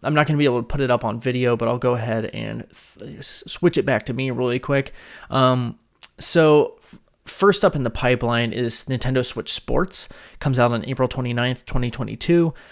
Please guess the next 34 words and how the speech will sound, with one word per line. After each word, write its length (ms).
And 80
I 60
think 320
that 440
is 200
a 60
game 320
that, 400
you 100
know, 160
it's 200
not, 280
it's 140
not 120
Breath 160
of 40
the 120
Wild 360
two. 380
Um, 360
it's 160
something 480
that, 420
uh, 240
families 760
and, 600
you 100
know, 380
the 100
few 300
odd 200
people 460
will 240
enjoy. 540